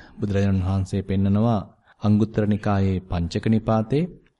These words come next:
ඒ සූත්‍රයේදී බුදුරජාණන් වහන්සේ සඳහන් කරනවා ඉස්සෙල්ලාම සීල අනුග්‍රහයකින්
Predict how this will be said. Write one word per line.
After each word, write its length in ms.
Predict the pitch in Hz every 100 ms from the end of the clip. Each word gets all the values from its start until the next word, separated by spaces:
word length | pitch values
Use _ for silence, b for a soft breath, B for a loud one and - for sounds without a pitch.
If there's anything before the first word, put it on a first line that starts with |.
| _ 127
ඒ 120 | 127
සූත්‍රයේදී 680 | 139 135 131 127 123 127 123
බුදුරජාණන් 560 | 107 104 107 107 107
වහන්සේ 380 | 101 104 98 104
සඳහන් 360 | 95 90 101 98
කරනවා 440 | - 127 78 92 135 _ _ -
ඉස්සෙල්ලාම 520 | 117 - 123 123 123 156 - - _ -
සීල 320 | - 127 143
අනුග්‍රහයකින් 760 | 107 104 98 95 104 104 135